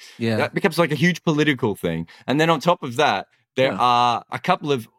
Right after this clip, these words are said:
Speaker 2: weird calls. The one I remember in the World Cup final was the waist-high full toss that was a wicket
Speaker 1: Yeah.
Speaker 2: that probably should have been reviewed and, and had a look at. Everyone in Bangladesh cricket at that stage, not everyone, probably not you, maybe not you, may-,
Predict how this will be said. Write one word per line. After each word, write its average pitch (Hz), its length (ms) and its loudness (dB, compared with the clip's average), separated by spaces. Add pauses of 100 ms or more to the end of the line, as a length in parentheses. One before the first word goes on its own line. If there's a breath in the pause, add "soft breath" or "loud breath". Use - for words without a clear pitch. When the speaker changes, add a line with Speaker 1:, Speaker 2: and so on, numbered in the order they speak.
Speaker 2:
weird 143 400 -2
calls. 120 360 -2
The 135 60 -2
one 151 160 2
I 151 120 4
remember 147 340 0
in 123 100 0
the 120 80 0
World 123 200 0
Cup - 140 -4
final 117 400 0
was 110 220 -2
the 120 220 2
waist-high 127 480 2
full 120 240 -8
toss - 440 -6 (360 loud breath)
that 113 120 0
was 107 140 -2
a 110 60 0
wicket 123 220 2
Speaker 1:
Yeah. 117 200 2
Speaker 2:
that 95 180 -2
probably 120 400 0
should 113 200 -2
have 104 100 -6
been 107 460 2
reviewed 120 440 4
and, 104 280 0
and 95 260 -2
had 107 140 0
a 107 40 2
look 117 220 0
at. 160 220 0 (800 soft breath)
Everyone 196 580 2
in 139 140 -4
Bangladesh 139 460 -2
cricket 110 280 -4
at 101 80 -6
that 104 160 -2
stage, 98 640 -4 (380)
not 127 220 4
everyone, 98 400 0
probably 127 360 0
not 98 200 -4
you, 82 120 -2
maybe 165 280 4
not 107 180 -6
you, 85 180 -6
may-, 139 220 -2